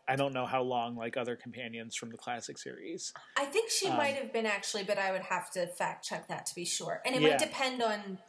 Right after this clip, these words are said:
Speaker 2: what criteria you're using,
Speaker 1: Like, how
Speaker 2: like
Speaker 1: you're ca-, I, I'm thinking, like,
Speaker 2: Like, time
Speaker 1: sort
Speaker 2: with
Speaker 1: of
Speaker 2: the
Speaker 1: pure,
Speaker 2: show.
Speaker 1: pure,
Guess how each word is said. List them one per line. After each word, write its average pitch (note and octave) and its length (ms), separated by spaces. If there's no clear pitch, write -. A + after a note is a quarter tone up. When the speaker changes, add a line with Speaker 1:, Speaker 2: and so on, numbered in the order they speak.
Speaker 2:
what G#3 440
criteria F#3+ 500
you're F3 200
using, F3 180
Speaker 1:
Like, F3+ 220
how G3+ 120
Speaker 2:
like F3+ 80
Speaker 1:
you're D#3+ 120
ca-, D#3+ 220
I, G#3 160
I'm G#3 240
thinking, D#3+ 720
like, D3+ 500
Speaker 2:
Like, A3 220
time B3 380
Speaker 1:
sort G#3 260
Speaker 2:
with F#3+ 100
Speaker 1:
of G3+ 60
Speaker 2:
the G#3 40
Speaker 1:
pure, G3 280
Speaker 2:
show. - 180
Speaker 1:
pure, G#3 300